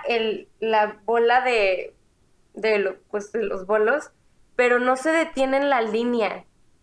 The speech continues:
Va, avanza como cinco pasos más.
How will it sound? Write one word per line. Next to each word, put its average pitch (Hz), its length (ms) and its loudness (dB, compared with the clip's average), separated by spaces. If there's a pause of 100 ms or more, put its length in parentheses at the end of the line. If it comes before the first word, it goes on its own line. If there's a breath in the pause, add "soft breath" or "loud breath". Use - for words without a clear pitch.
(340)
Va, 202 220 2 (120)
avanza 277 480 4
como 330 220 2
cinco 294 480 0
pasos 302 360 2
más. 247 520 0